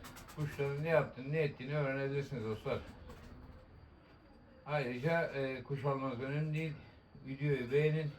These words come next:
abone değilseniz abone olun. Yorumları kapatacağım dostlarım. Bana telefonla ulaşabilirsiniz.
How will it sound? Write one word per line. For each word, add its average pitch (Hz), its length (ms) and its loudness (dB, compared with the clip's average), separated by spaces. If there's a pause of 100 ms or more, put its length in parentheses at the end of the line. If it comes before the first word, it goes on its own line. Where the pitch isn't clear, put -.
(220)
abone 143 340 0
değilseniz 123 440 -4
abone 139 280 0
olun. 156 280 2 (600)
Yorumları 170 460 4
kapatacağım 175 540 0
dostlarım. 175 400 0 (1080)
Bana 156 220 6
telefonla 165 520 6
ulaşabilirsiniz. 160 760 2